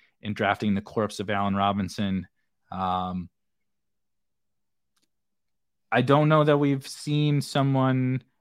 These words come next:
after several years of being s-, completely dust in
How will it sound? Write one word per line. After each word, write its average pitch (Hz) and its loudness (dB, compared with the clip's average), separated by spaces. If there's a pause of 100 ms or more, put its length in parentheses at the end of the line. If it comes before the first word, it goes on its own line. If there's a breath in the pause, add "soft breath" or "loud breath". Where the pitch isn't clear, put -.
after 120 2
several 131 2
years 131 0
of 107 -4
being 107 -2
s-, - -16
completely 120 -4
dust 110 -4 (1200)
in 120 2